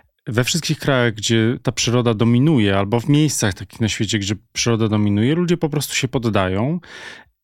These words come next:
i z tym nie walczą. To my w Europie próbujemy cały czas walczyć z przyrodą, a oni wiedzą, że i tak przegrają, że przyroda ich pokona, y, i,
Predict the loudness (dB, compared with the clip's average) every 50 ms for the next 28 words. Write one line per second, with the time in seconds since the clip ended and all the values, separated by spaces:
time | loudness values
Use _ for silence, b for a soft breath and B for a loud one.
0 | _ -2 0 0 0 0 -2 -2 -2 0 0 2 2 4 4 4 4 2 2 0
1 | -2 -4 -4 -4 -4 -4 -4 0 2 2 4 4 4 4 4 4 4 4 4 2
2 | 2 0 -2 -2 0 -2 0 2 4 4 4 4 2 0 2 2 2 2 2 2
3 | 0 0 0 2 2 2 2 0 -2 -6 -6 -6 -8 -6 -4 -2 0 0 0 0
4 | 0 0 0 0 0 -2 -4 B B B B B B B B _ -2 -2 0 0
5 | 2 2 4 4 4 2 0 -2 _ _ _ _ -8 -6 -2 0 2 2 2 2
6 | 2 2 2 2 2 0 0 0 0 0 2 2 2 2 2 0 0 -2 -2 -4
7 | -6 -10 _ _ -14 -6 -4 -2 -2 -2 -2 0 2 2 2 2 2 0 -2 -2
8 | -4 -4 -2 -2 -2 0 0 0 -2 -2 -4 -6 -10 -12 -8 -4 -2 -2 0 -2
9 | -2 -6 -8 _ -4 -4 -2 -2 -2 -2 -2 -4